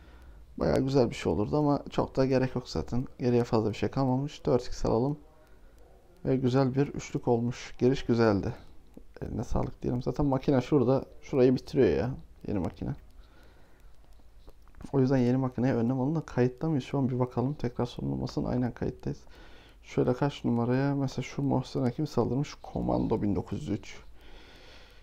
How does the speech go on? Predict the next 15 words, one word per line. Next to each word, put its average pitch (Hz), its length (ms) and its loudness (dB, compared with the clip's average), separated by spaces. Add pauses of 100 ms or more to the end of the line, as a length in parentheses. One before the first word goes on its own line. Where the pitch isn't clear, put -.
(300)
Ne 110 80 0
yapmış? - 400 -2
Biliz 127 320 2
Lalo. 123 340 4 (1160)
Yapmış - 280 -6
sanırım. 139 400 -2
Zeppelin'e 120 400 2
dönüştürecek. 139 500 -2 (140)
Aynen. - 420 0 (1000)
İki - 240 -6
x'e - 300 2
alalım. 151 480 -2 (1080)
Buradan 139 240 0
atmış 165 480 -2
da 107 280 6